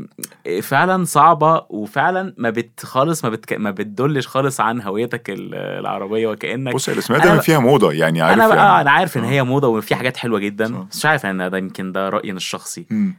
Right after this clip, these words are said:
Speaker 1: ح-، أنا عشان كده بحب اسمي، اسمي يعني سمير،
Speaker 2: أيوة.
Speaker 1: آه، وليها، ليه معنى عربي.
Speaker 2: صح، صح.
Speaker 1: وكده، فأنا بحييك على
Speaker 2: على وزن فعيل.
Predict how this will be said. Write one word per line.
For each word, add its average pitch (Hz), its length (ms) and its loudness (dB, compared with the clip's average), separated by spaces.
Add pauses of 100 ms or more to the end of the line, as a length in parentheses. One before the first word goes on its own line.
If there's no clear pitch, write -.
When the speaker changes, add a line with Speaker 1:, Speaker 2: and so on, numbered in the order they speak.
(120)
Speaker 1:
ح-، - 100 -8 (100)
أنا 113 240 2
عشان - 160 -2
كده 139 100 2
بحب 131 200 -2
اسمي، 123 280 -4
اسمي 110 220 -4
يعني 90 380 -8
سمير، 104 460 -2 (100)
Speaker 2:
أيوة. 95 260 4
Speaker 1:
آه، 90 240 -4 (340)
وليها، 95 1160 -2 (100)
ليه 113 140 -2
معنى 113 240 2
عربي. 101 500 2 (180)
Speaker 2:
صح، 98 300 -6 (160)
صح. 90 240 -2
Speaker 1:
وكده، 95 380 -10
فأنا 90 560 -2
بحييك 95 400 -8
على 82 300 -12
Speaker 2:
على 71 140 -10
وزن 73 220 -8
فعيل. 69 440 -8